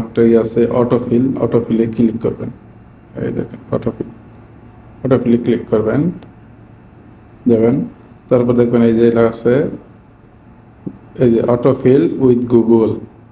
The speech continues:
এটাতে ক্লিক করবেন। চলেন, ক্লিক করার পর চলে যাবেন, এই দেখেন পাসওয়ার্ড,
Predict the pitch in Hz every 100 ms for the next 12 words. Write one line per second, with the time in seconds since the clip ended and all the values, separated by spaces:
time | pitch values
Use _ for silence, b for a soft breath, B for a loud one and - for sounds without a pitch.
0 | _ _ - - 120 147 185 190 127 110
1 | 110 107 104 101 - - - - - -
2 | - - - - 107 110 165 196 - -
3 | - - - - - - - - 131 117
4 | - 120 117 120 120 123 - - - -
5 | - 135 131 123 127 131 127 120 - 135
6 | 185 - - 120 113 - 107 107